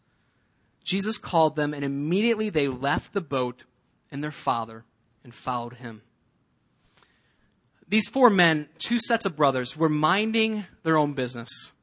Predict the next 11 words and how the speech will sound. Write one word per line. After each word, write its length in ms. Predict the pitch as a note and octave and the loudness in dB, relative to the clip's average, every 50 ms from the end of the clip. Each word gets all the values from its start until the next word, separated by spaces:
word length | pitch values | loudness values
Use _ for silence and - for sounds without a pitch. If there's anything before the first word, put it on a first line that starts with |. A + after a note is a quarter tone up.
| _ _ _ _ _ _ _ _ _ _ _ _ _ | _ _ _ _ _ _ _ _ _ _ _ _ _
performing 480 | - F3 F3 - - A3+ A#3 A#3+ A#3 G#3+ | -2 -2 0 4 6 6 6 6 6 6
their 140 | G3 F3+ E3+ | 6 4 4
daily 480 | - F#3 F3+ G3 A3 A3 A#3+ A#3+ A3 | 4 4 6 6 6 6 2 2 2
duties 540 | D#3+ - D#3 D#3 D3+ D3 C#3+ C#3 C3 B2+ - - | 0 -2 0 0 2 2 2 0 0 -2 -4 -6
as 200 | D3 D3 D3 - - - | -6 -4 -2 -2 -4 -4
fishermen, 680 | - - - G3 F3+ - - D3+ C3+ B2+ A#2 G#2+ G#2+ - _ _ _ _ _ _ _ _ _ _ - _ _ _ _ - | -8 -2 0 0 0 2 -2 -2 -4 -6 -6 -8 -10 -16 _ _ _ _ _ _ _ _ _ _ -20 _ _ _ _ -14
an 100 | C#3+ - - | -14 -12 -4
honest 500 | - E3+ G3 G#3 G#3+ A3 G#3 - - - - | 2 4 4 4 4 4 2 0 -2 -4 -6
and 140 | E3 D3+ C3+ | -8 -6 -4
demanding 460 | C#3+ C#3+ C#3+ C#3+ D3 D3+ D#3 D3 C3+ - | -4 -2 -2 -2 0 0 -2 -2 -4 -4
trade 480 | - - D3 C3 A#2+ A#2 A2+ A#2+ A2+ | -6 -4 -4 -4 -4 -4 -6 -10 -18